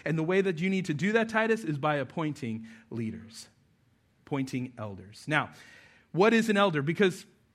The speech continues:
we don't commonly use the word elder in our vernacular today, right? Like, a lot of us, we don't have that. In fact, even as I said elder,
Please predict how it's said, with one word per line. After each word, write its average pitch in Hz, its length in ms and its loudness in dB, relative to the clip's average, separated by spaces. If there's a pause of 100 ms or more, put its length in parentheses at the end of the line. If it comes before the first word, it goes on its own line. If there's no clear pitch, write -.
(380)
we 214 120 4
don't 247 160 4
commonly 214 560 4
use 202 360 2
the 180 100 4
word 175 320 4
elder 175 340 4
in 151 140 2
our 151 200 4
vernacular 147 640 -2 (1040)
today, 135 320 0
right? 139 260 -2
Like, 135 180 -4
a 147 40 -2
lot 170 200 2
of 180 80 -4
us, 175 120 -6
we 165 80 0
don't 156 120 2
have 147 180 0
that. 120 100 -6
In - 220 -20
fact, 202 220 6
even 226 200 6
as 208 160 4
I 175 120 4
said 202 420 4
elder, 180 380 4